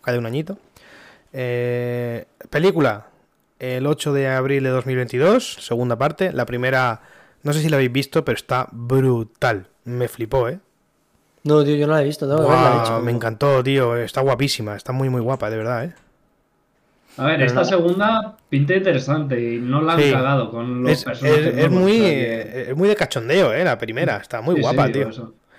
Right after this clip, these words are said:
Speaker 1: Y bueno, Jim
Speaker 2: Me
Speaker 1: Carrey
Speaker 2: parece
Speaker 1: calvo.
Speaker 2: brutal que Jim Carrey le den lo que le den, lo clava, tío.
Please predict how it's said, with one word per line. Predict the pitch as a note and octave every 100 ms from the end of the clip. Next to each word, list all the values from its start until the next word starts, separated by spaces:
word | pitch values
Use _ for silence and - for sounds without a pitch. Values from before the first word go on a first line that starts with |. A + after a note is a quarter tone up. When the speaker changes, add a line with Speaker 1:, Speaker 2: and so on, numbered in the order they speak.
| -
Speaker 1:
Y |
bueno, | B2 A#2+ A2+
Jim | A#2
Speaker 2:
Me |
Speaker 1:
Carrey | - D#3 D3+
Speaker 2:
parece | B2+ C3 C3+
Speaker 1:
calvo. | C#3 D3+
Speaker 2:
brutal | D3 D3+ E3 A#3 - _ _ _ _ _ _ _ _
que | C3+
Jim | C3+ E3
Carrey | E3 D#3 F3 G#3+
le | F#3+ D3 C#3
den | E3 F3
lo | C#3+
que | C#3
le | C3+
den, | D3 G#3 E3+
lo | C3+
clava, | D3 D3+ C#3 B2
tío. | D3+ C#3